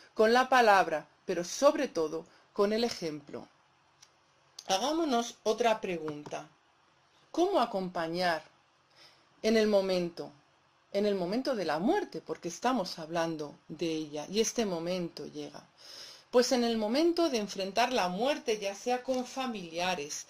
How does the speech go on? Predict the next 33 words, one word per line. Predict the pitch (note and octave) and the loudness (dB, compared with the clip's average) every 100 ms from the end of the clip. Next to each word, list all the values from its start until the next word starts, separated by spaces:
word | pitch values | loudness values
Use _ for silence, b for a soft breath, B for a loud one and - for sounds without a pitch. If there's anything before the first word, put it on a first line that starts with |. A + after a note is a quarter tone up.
| B B - | B B -2
amigos, | F#3+ F#3+ A3 A3+ F3+ F3+ | 0 2 0 0 0 -2
compañeros | - F#3 F3+ F3 E3+ G3+ A#3 D#4+ E4 F3+ | -2 -4 -2 -4 -2 -2 0 0 -4 -6
de | F#3 | -6
camino | F3 D#3 F#3+ A#3 G#3 E3+ B B | -4 -4 -2 0 -2 -4 B B
o | G3+ | 0
la | F#3+ | 0
nuestra | F#3 B3 - C#4 - | 0 -4 -2 -2 2
propia, | B3+ C#4+ F#3 E3 E3 b b b b - | 0 0 -2 -6 -8 b b b b -4
recurramos | B3+ C4 C4 G#3+ A3 A#3 A#3+ - | -2 0 0 2 2 0 -6 -6
a | G3 | -2
la | F3 | -2
esperanza, | F3+ - E3 E3 E3+ - - D3+ b b b - | -4 -8 -4 -2 -2 -8 -16 -18 b b b -4
a | G3 | -2
la | F#3+ | -2
fe | - C4+ D#4 | -4 -2 0
en | C#4 | 0
la | G3+ | 0
vida | G#3 A#3 C#4+ | -2 -2 -2
futura, | - F3+ F3 B3 C#4 A#3 E3+ - | -4 -10 -8 -6 -4 -2 -4 -4
tal | - B3+ C#4+ - | 2 2 2 -4
como | B3 A#3+ C#4 | -2 0 0
el | D4 | -2
Maestro | C#4 G#3+ C4+ - - D#4 | -2 -4 -4 -6 -10 -10
Jesús | D#4+ D#4 - A#3 - b b b b _ | -10 -10 -12 -12 -14 b b b b _
nos | G#3+ A3+ B3 C4 | -2 -2 -2 -4
enseñó. | C#4 - C4+ G3+ F#3+ F#3 - B B B B - - _ _ _ | -6 -4 -4 -4 -4 -6 -8 B B B B -20 -20 _ _ _
"Mi | A#3 C#4+ D4 | 4 4 4
reino | A3+ A3 B3 C4+ | 2 2 2 0
no | A#3+ A3+ | 0 0
es | C#4 - | -2 -2
de | D4 | -4
este | D4 E4 | -2 -2
mundo". | D4+ A3+ A#3 E3+ | -2 -2 -4 -6